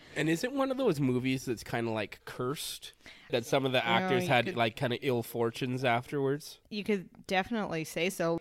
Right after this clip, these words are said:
Speaker 2: So I think that both Reagan's actress,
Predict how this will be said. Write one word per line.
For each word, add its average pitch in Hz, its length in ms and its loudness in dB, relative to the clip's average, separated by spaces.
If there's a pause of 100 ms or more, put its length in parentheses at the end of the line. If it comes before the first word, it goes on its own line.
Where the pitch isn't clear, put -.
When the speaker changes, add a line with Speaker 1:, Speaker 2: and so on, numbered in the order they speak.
(140)
Speaker 2:
So 185 420 4
I 185 360 6 (280)
think 254 320 2 (380)
that 196 180 8
both - 420 4 (240)
Reagan's 220 1200 4
actress, 196 720 4